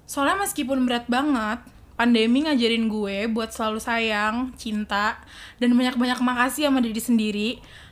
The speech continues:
Karena saat nggak bisa ketemu sama siapapun selama berbulan-bulan,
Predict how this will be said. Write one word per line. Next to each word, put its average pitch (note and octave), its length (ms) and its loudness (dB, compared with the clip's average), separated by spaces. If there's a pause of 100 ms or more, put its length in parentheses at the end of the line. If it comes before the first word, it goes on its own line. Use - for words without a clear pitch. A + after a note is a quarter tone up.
Karena C#4+ 220 0
saat D#4 220 0
nggak C4 200 0
bisa A#3+ 180 -6
ketemu D#4+ 520 -6
sama C#4 300 2
siapapun C#4 680 0
selama D4 580 0
berbulan-bulan, A3 1040 -2